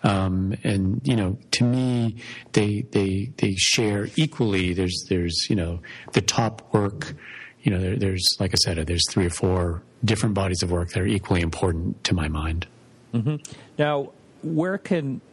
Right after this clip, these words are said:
Speaker 2: someone start if they wanna collect? I mean, I know that they generally sell fairly high. Is there any one of his type, or are there any type of his sculptures that someone could buy at a certain range at auction?
Speaker 1: Sure. I mean, I think the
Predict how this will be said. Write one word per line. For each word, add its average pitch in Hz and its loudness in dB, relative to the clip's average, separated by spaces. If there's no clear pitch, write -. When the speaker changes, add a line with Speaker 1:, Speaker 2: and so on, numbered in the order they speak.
Speaker 2:
someone 123 0
start 120 -2
if - -4
they 113 2
wanna 107 -2
collect? 101 -4
I 107 0
mean, 113 -2
I 113 2
know 131 0
that 120 -4
they 110 0
generally 117 -2
sell 107 -2
fairly 113 -2
high. 104 0
Is 104 -2
there 113 0
any 123 -2
one 113 -2
of 113 -4
his 113 -4
type, - -2
or 90 0
are 104 0
there 104 -2
any 113 -2
type - -4
of 104 -4
his 110 -4
sculptures 107 -2
that - -2
someone 101 -2
could - -6
buy 104 0
at 98 -2
a 101 -2
certain 98 -2
range 101 -4
at 95 2
auction? 104 -4
Speaker 1:
Sure. 117 2
I 117 2
mean, 131 2
I 123 0
think 131 0
the 123 0